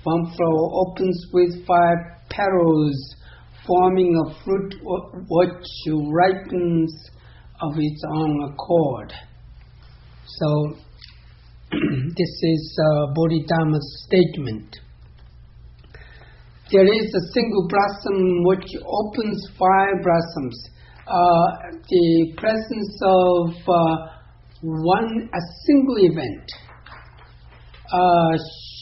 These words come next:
should be, uh, closely, constantly connected, uh, with, uh, five blossom mean, five petals means, uh, many, many, uh,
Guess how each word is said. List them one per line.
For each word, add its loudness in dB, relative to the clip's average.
should -4
be, 0
uh, -10
closely, -4
constantly -8
connected, -2
uh, 4
with, 0
uh, -2
five 2
blossom -2
mean, 2
five 2
petals -2
means, 4
uh, -2
many, 0
many, 0
uh, -2